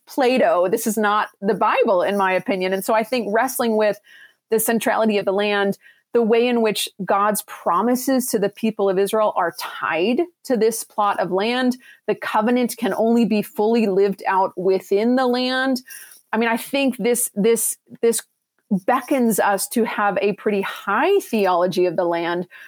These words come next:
which does not necessarily mean that we're, then our hands are tied to support every action of the modern state of Israel. The modern state of Israel is a modern, a modern nation state.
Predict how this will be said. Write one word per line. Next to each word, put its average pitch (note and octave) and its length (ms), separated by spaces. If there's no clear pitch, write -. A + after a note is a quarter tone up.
which A3+ 260
does B3+ 200
not C4 360
necessarily A3 800
mean G#3 320
that F#3 140
we're, G3 340
then G#3 340
our G3 160
hands A3+ 360
are G3+ 200
tied F#3+ 560
to A3 100
support - 520
every G#3 360
action F#3+ 380
of F3 120
the F3+ 60
modern F3 300
state E3+ 200
of F#3+ 80
Israel. C#4+ 280
The F#3+ 80
modern C4 240
state F4 160
of C#4 60
Israel D#4 240
is A#3+ 80
a A3+ 40
modern, A3 400
a G#3+ 80
modern A#3+ 300
nation C4 340
state. D3 400